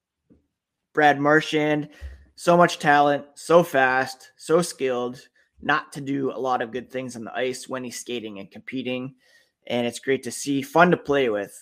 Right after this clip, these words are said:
uh, when he's playing like this. Bergeron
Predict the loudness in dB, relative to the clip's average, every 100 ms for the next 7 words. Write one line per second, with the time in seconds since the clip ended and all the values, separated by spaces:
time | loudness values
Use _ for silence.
0 | _ _ _ _ -8 -6 -6 -6 -10 -10
1 | -6 -6 -8 -12 _ -8 -8 -6 -6 -6
2 | -8 -16 _ 2 4 4 4 4 4 0
3 | -4